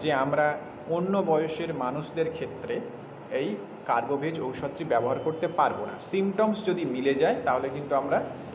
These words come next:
যে কোনো পেশেন্টের ক্ষেত্রে যে কোনো ঔষধ আমরা ব্যবহার করতে পারি। ঠিক আছে? তো কার্বোভেজের এই যে, আহ, পেশেন্ট, এনার কিন্তু খাওয়ার পরে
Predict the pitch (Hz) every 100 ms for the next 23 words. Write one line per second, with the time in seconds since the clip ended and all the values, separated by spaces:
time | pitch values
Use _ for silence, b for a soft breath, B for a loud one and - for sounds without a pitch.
0 | 127 120 175 226 226 175 156 180 180 185
1 | 180 - - - 165 302 - - - -
2 | 135 165 170 185 214 151 143 - 170 151
3 | 160 180 110 117 120 123 - 190 - -
4 | - - - - - - - - - -
5 | - - - - - - - 277 285 -
6 | - - - - - - - 240 240 -
7 | - - - - - - 143 147 185 190
8 | 202 208 214 208 - - - - - 165
9 | 170 180 180 180 - - - - - 139
10 | 139 135 117 - - - 190 - 135 196
11 | - - - - - - - - - 185
12 | 220 214 185 143 180 - - - - 156
13 | 165 202 208 - 165 156 147 127